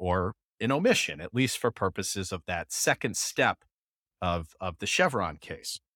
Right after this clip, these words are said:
And so that gets me to my first question. And it's really about this distinction between ambiguity and omission. And it, this, I'm trying to set the stage for, for my next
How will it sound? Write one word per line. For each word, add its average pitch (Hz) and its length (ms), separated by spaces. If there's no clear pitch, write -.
And 131 140
so - 120
that 202 200
gets 196 260
me 170 140
to 139 80
my 113 300
first 135 320
question. - 460
And 147 80
it's 151 180
really 240 400
about 139 360
this 135 280
distinction 131 640
between 98 580
ambiguity 120 1080
and 120 140
omission. 101 640
And 95 160
it, 117 140
this, 147 200
I'm 143 100
trying 202 280
to 156 80
set - 260
the - 80
stage 120 420
for, 98 340
for - 180
my 92 160
next 113 480